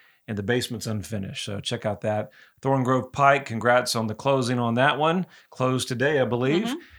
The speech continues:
Speaker 1: Sunny
Speaker 2: Yes.
Speaker 1: Ridge Lane's coming up to close. Fox Lonis is right around the corner with the contract. Cherokee Orchard, we mentioned that, is under contract. And then Indian Creek just went back on the market, so you wanna check out that property.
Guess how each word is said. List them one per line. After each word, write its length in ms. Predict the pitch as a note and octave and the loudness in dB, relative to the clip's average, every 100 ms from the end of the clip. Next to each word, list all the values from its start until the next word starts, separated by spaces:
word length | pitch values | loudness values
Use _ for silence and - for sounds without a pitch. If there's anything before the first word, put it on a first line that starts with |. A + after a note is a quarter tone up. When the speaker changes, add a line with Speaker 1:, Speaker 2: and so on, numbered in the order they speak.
| _ | _
Speaker 1:
Sunny 240 | - D#3 D3+ | 0 2 2
Speaker 2:
Yes. 80 | C#3+ | 2
Speaker 1:
Ridge 240 | D3 A2+ | 0 2
Lane's 340 | C#3+ D3+ D3+ | 2 2 0
coming 320 | - D3+ C#3 C#3+ | 0 2 2 2
up 180 | D3 - | 0 -2
to 60 | |
close. 560 | - D3+ D3+ D3 D3+ - | -4 0 2 2 0 -2
Fox 420 | - C3+ C3 - | 4 4 4 -2
Lonis 480 | C3+ C#3+ D3+ C#3 B2+ | 0 0 0 -2 -2
is 120 | G#2+ | -2
right 200 | B2 C3+ | 2 2
around 240 | C3 C3 | 2 2
the 100 | B2 | 0
corner 560 | A2+ C#3+ C#3 C3 B2+ A#2 - _ - | -2 0 2 2 0 -2 -8 _ -10
with 120 | B2+ | -8
the 80 | A#2+ | -4
contract. 760 | C3 C3 B2+ B2+ A#2+ A#2+ - - _ | 2 2 2 4 4 4 -2 -20 _
Cherokee 460 | - C#3 B2+ - A#2+ - | -4 0 0 -2 -8 -2
Orchard, 420 | C#3+ D3 C#3 A#2+ | -2 0 -2 -2
we 80 | A#2+ | -2
mentioned 380 | A#2 A#2+ A#2+ A#2 | -2 -4 -4 -2
that, 140 | A#2+ | 0
is 100 | G#2+ | 0
under 160 | A#2 G#2+ | -2 -4
contract. 680 | - A#2 A2 A#2 G#2+ G#2+ - _ _ _ | -4 -4 -4 -2 -4 -6 -14 _ _ _
And 80 | G#2+ | -10
then 80 | |
Indian 340 | - G#3 A#3+ D3+ | -4 -2 0 -2
Creek 240 | B3+ C#3 | -4 -4
just 180 | D#3+ D3+ | -6 -6
went 140 | E3+ C#3+ | -4 0
back 220 | C#3 C#3+ | 0 2
on 100 | C3 | 0
the 80 | B2 | 2
market, 440 | C3 C3 B2+ A2+ _ _ | 2 2 -2 -6 _ _
so 160 | - B2+ | -6 -2
you 40 | |
wanna 120 | A#2+ | -2
check 240 | G#2 A#2+ - | -2 -4 -4
out 180 | G#2+ - | -6 -4
that 200 | A#2 - | -8 -6
property. 560 | - A2 - B2 A2+ | -6 -6 -6 -12 -12